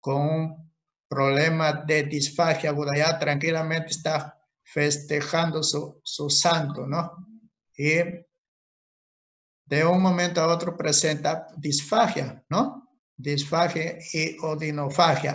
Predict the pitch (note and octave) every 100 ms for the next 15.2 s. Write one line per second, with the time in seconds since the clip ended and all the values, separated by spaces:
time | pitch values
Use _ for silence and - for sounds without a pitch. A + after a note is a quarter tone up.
0 | D3+ D3+ D#3+ - D3+ - E3 D#3 D#3 D3+
1 | D3+ D3 D3+ D3 C#3+ E3 G3 G3 D3 -
2 | - - _ _ _ _ - C#3+ D#3 -
3 | D#3+ E3 - _ _ _ _ - D#3+ F3+
4 | F3+ F3 F3 F3+ E3+ D#3+ D#3 D#3 - E3
5 | E3+ - D#3 E3+ E3 D#3 D#3+ - _ _
6 | _ _ _ _ _ _ _ _ _ _
7 | _ _ _ _ - D#3 D3 D3 D#3 D#3
8 | E3+ E3 E3 E3 D#3+ E3 E3 F3 E3+ D3+
9 | C#3+ C#3+ D3+ D3 - D3 C#3+ C#3+ C#3 F#3
10 | G3 - _ _ C3+ C#3+ F#3+ F3+ E3+ E3
11 | - C#3 C#3 D3 D3+ D3+ D#3 D#3 C#3+ C#3+
12 | F#3 G3 D3 A#2+ - - C3+ C3 C3+ C#3
13 | - _ C#3+ D#3+ E3 D#3+ C#3 D3+ D#3+ D#3+
14 | D3+ D3+ - D3+ C#3+ C#3 D3+ B2+ - D#3
15 | F#3 -